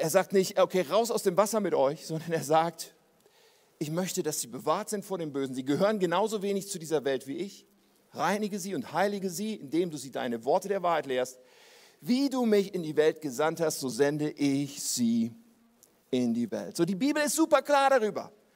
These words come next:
Wir sind gesandt in eine Welt, aber wir gehören nicht dazu. Und wir sind in einem feindlichen Umfeld, zu dem wir nicht gehören. Weil wir,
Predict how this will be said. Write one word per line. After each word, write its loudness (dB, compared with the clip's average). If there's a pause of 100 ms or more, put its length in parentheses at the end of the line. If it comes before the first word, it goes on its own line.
(280)
Wir 2
sind 2
gesandt 6
in 4
eine 8
Welt, 6
aber 6
wir 0
gehören 4
nicht -2
dazu. -4 (320)
Und 2
wir 0
sind 0
in 0
einem -4
feindlichen 4
Umfeld, 4
zu -4
dem 2
wir 4
nicht 0
gehören. -2 (1000)
Weil 8
wir, 6